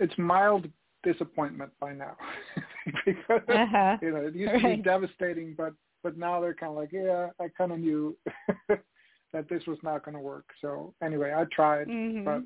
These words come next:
Speaker 1: I, I didn't really, you know. Uh, so,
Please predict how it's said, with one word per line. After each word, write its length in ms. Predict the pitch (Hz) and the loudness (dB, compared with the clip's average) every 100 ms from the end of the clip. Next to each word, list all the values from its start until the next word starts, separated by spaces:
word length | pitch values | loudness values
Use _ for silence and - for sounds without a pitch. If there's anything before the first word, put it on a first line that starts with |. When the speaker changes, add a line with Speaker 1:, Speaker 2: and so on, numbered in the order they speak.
| 156 | -4
Speaker 1:
I, 400 | 143 - _ 160 | -6 -8 _ -2
I 40 | |
didn't 200 | 156 143 | -2 0
really, 400 | 143 139 143 - _ | -2 -2 -4 -8 _
you 60 | 143 | -18
know. 120 | 143 _ _ _ _ - - - | -18 _ _ _ _ -20 -18 2
Uh, 220 | 175 170 - _ - | 4 4 0 _ 2
so, 180 | 185 | 2